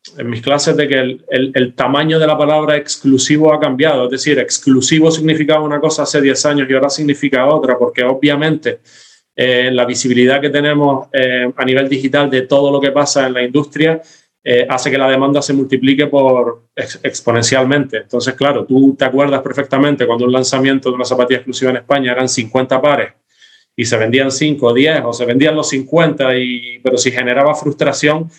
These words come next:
a lo mejor había sesenta personas que querían la zapatilla y diez se quedaron frustrados. A día de hoy, aunque el lanzamiento sea de dos mil pares a nivel nacional, eh, hay, hay muchos miles de consumidores que quedan frustrados por no poder acceder a ese producto.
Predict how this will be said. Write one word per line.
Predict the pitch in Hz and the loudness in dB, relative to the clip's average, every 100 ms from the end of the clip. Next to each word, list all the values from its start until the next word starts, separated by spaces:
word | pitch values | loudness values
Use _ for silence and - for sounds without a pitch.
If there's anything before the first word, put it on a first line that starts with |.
| _ | _
a | - | -4
lo | 120 | -2
mejor | 120 127 | 0 0
había | 139 147 | 2 0
sesenta | 143 - 156 147 135 | -2 -2 -2 -2 -2
personas | 139 151 143 | -2 0 0
que | 135 | -2
querían | 127 139 | -2 0
la | 135 | 0
zapatilla | 135 123 123 135 143 | -2 -2 0 2 4
y | 131 | 4
diez | 127 139 143 - _ _ _ | 2 2 0 -6 _ _ _
se | - 123 | -6 0
quedaron | 123 123 135 | 2 0 -2
frustrados. | 123 - 127 123 110 110 | -6 -4 0 0 -2 -2
A | |
día | 117 135 | 2 2
de | 135 | 4
hoy, | 135 143 123 - _ _ | 4 2 0 -6 _ _
aunque | 113 107 | -8 -4
el | 110 | -2
lanzamiento | 110 113 117 123 127 | -2 0 0 0 -2
sea | - 127 123 | 0 2 4
de | 123 117 113 - _ _ _ _ _ | 4 2 -2 -8 _ _ _ _ _
dos | 123 127 120 | -2 0 2
mil | 135 135 131 | 2 2 2
pares | 135 127 120 | 0 0 -2
a | 120 | -6
nivel | 117 120 123 | -4 0 0
nacional, | 123 120 - 117 123 123 127 127 | 0 -2 -4 -2 -2 -2 -4 -2
eh, | 117 113 110 110 | 0 2 0 0
hay, | - 120 120 120 - | 0 0 -2 -6 -4
hay | 123 123 | -2 0
muchos | 120 139 143 147 131 | 2 4 4 0 -2
miles | 131 139 131 | 2 2 4
de | 127 | 0
consumidores | 123 120 123 117 123 123 120 | -2 -4 -6 0 0 0 -4
que | - 117 110 - _ _ | -4 -4 -4 -10 _ _
quedan | - 127 127 | -2 -2 -2
frustrados | - 127 120 131 131 127 | -2 -2 0 0 0 0
por | 123 123 | -2 -4
no | 120 | 0
poder | 123 123 | 2 2
acceder | - - 113 120 | -2 -2 0 0
a | |
ese | 113 117 | 0 -4
producto. | 107 110 117 - 110 | -2 -2 -2 -2 -4